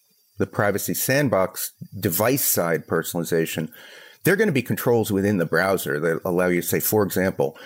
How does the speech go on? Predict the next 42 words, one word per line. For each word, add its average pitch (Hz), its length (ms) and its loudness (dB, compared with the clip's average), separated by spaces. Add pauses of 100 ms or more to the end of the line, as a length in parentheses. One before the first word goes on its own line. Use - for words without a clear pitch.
(380)
what 127 200 2
topics 120 500 -2
are 87 60 0
you 82 180 0
in? 73 240 -6 (560)
What 117 220 2
site 123 440 2
visits 80 520 -2
did 101 160 2
I 90 80 2
do 92 260 0
to - 160 -4
get 80 240 0
to 110 80 0
those 73 260 -2
topics? - 600 -8 (480)
And 107 160 2
so 113 160 4
the 95 140 2
browser 139 580 2
itself - 760 0 (580)
is 95 140 -4
gonna 90 180 2
help 85 320 -2
with - 120 -8
this, - 340 -6 (100)
right? 85 220 -2 (580)
Now, 107 380 2 (880)
our 147 160 2
complement 131 800 -2
to 104 100 -2
that, 78 280 0
when 101 300 0
you 104 120 2
look 113 260 2
at 101 220 0
Google 120 360 2
advertising 104 680 2
on 101 180 0
our 95 300 0
own 113 420 2
sites - 720 -2